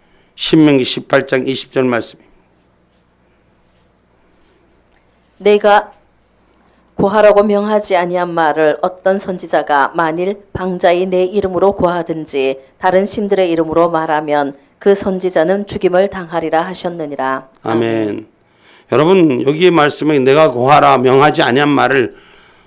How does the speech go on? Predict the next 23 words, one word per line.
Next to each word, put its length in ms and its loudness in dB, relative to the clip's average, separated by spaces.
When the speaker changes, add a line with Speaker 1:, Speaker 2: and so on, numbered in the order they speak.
Speaker 1:
어떤 440 4
선지자가 540 2
방자히 540 4
내 140 6
이름으로 240 2
고하든지 560 0
다른 400 6
신들의 400 2
이름으로 380 2
말하면 340 2
그 120 4
선지자는 520 2
죽임을 680 6
당하리라." 680 0
우리가 180 6
육신의 400 4
죽임만 480 4
당하는 240 2
거, 140 2
영원한 560 6
지옥불에 400 2
던진다는 460 2
것을 340 0